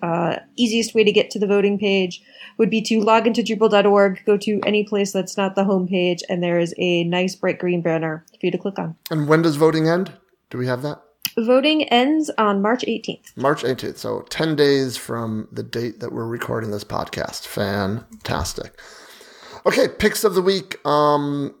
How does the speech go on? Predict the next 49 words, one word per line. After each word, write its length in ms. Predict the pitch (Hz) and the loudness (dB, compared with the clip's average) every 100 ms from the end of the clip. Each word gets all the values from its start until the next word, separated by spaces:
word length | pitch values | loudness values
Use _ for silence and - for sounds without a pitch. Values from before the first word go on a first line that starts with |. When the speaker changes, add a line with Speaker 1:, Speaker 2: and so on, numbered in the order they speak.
| _ - | _ -12
Speaker 2:
wow, 220 | 113 113 | -8 -6
we 120 | 127 147 | -4 0
have 240 | 139 110 | 0 0
really 200 | 131 120 | 0 2
gone 260 | 113 110 110 | 0 -2 -2
long 320 | 104 110 107 | -4 -4 -8
here, 160 | 104 - | -10 -10
but 80 | - | -8
that's 220 | - - | -8 -10
okay. 260 | - - - | -10 -12 -10
I'm 120 | 113 | -8
gonna, 160 | 101 - | -8 -6
I'll 80 | - | -8
try 320 | - - 151 | -4 2 4
and 100 | 143 | 4
make 140 | 135 117 | 2 -4
this 180 | 127 120 | -6 -6
one 140 | 113 | -8
quick, 260 | - - 117 | -4 -4 0
although 260 | 110 110 | 0 0
this 200 | 104 117 | -4 -6
has 160 | 120 117 | -8 -2
really 300 | 139 131 127 | 4 4 4
been 160 | 120 | -2
a, 120 | 120 - | -4 -6
a 60 | 120 | -10
giant 480 | 117 139 127 127 - | -2 2 4 2 0
pet 200 | 127 - | 0 2
peeve 260 | 139 123 | 0 2
of 120 | 117 | 0
mine 280 | 117 113 110 | 2 2 2
for 180 | 107 107 | -2 -4
many 300 | 113 123 120 | -2 0 -2
years 500 | 156 165 147 143 - | -2 -4 -4 -6 -8
here. 80 | - | 0
Speaker 1:
Well, 280 | 294 294 254 | 2 2 0
the, 160 | 320 | 0
why, 200 | 269 311 | 2 2
why 120 | 302 | 4
don't 120 | 311 330 | 2 2
we 100 | 339 | 2
push 240 | 330 302 | 0 0
it 140 | 277 | -2
till 320 | - 240 226 - | 0 0 0 -2
to 180 | - | -4
next 260 | 226 220 - | -2 -2 0
one 220 | 226 240 | 2 4
then? 320 | 247 269 320 | 2 0 -2
<laughs> 60 | 311 | -8